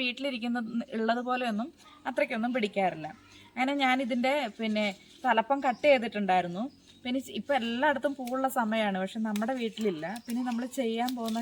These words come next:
കാര്യം എന്ന് പറഞ്ഞിട്ടുണ്ടെങ്കിൽ ഇത് ഇതിൻ്റെ ഇലകൾ ഞുള്ളിയെടുക്കുകയാണ് ചെയ്യുന്നത്. ഇനി ഇതിൻ്റെ റിസൾട്ട് എന്താവുമെന്നൊന്നും എനിക്കറിയില്ല. ഒന്നെങ്കിൽ ഞാൻ ഈ വീഡിയോയുടെ കൂടെ തന്നെ കുറച്ച് ദിവസം കഴിഞ്ഞിട്ടുള്ള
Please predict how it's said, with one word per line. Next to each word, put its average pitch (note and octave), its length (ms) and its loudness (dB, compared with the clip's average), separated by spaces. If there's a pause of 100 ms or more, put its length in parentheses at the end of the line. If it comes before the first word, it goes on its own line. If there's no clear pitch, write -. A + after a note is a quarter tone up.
കാര്യം G#3 240 -2
എന്ന് A3+ 120 -2
പറഞ്ഞിട്ടുണ്ടെങ്കിൽ G3 600 -6 (540)
ഇത് G3+ 140 -6 (240)
ഇതിൻ്റെ G#3+ 240 -2 (180)
ഇലകൾ G3 340 0 (880)
ഞുള്ളിയെടുക്കുകയാണ് G3 680 0 (120)
ചെയ്യുന്നത്. E3+ 440 -4 (1200)
ഇനി G#3 160 -2
ഇതിൻ്റെ A3+ 260 0
റിസൾട്ട് A#3 400 0
എന്താവുമെന്നൊന്നും B3 800 6
എനിക്കറിയില്ല. G3+ 580 4 (200)
ഒന്നെങ്കിൽ G#3+ 360 4
ഞാൻ C4 100 8 (120)
ഈ - 100 6
വീഡിയോയുടെ B3 480 4
കൂടെ A#3 260 2
തന്നെ A#3 280 4
കുറച്ച് A3+ 200 -2
ദിവസം A#3+ 280 0
കഴിഞ്ഞിട്ടുള്ള A3 520 0